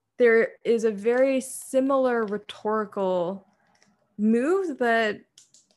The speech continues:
uh, different groups are making, you know, to look at the data, to refer to science as, like, a kind of recurring, um, as a recurring source of their legitimacy, and yet somehow they come to drastically different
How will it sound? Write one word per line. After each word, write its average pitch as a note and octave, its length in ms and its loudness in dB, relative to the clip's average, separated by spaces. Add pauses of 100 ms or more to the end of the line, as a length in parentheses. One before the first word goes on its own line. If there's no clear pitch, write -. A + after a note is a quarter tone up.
(280)
uh, G3+ 240 2
different G3 340 -6
groups F#3 240 -8
are G3+ 80 -8
making, C4 560 -6 (160)
you A3 140 -6
know, F3+ 420 -4 (220)
to A#3 140 4
look G#3 280 0
at G3+ 100 -4
the G3 80 -4
data, F#3+ 460 -4
to G3+ 140 -6
refer F#3+ 520 -4
to G#3 120 -10
science G3 500 -8
as, F#3 200 -10
like, F#3 160 -10
a F3 340 -4
kind F3 140 -8
of E3+ 120 -10
recurring, F3+ 760 -6 (680)
um, F#3 640 -6 (880)
as G3+ 80 -6
a G3 40 -2
recurring F#3+ 440 -4
source G3+ 680 -6 (120)
of F3+ 200 -4
their E3+ 360 0
legitimacy, G#3 960 -6 (300)
and G#3 180 -2
yet G#3 180 -2
somehow A3 420 -4
they F#3+ 160 -4
come F#3+ 220 -8
to F#3 120 -12
drastically F3+ 580 -8
different E3 600 -12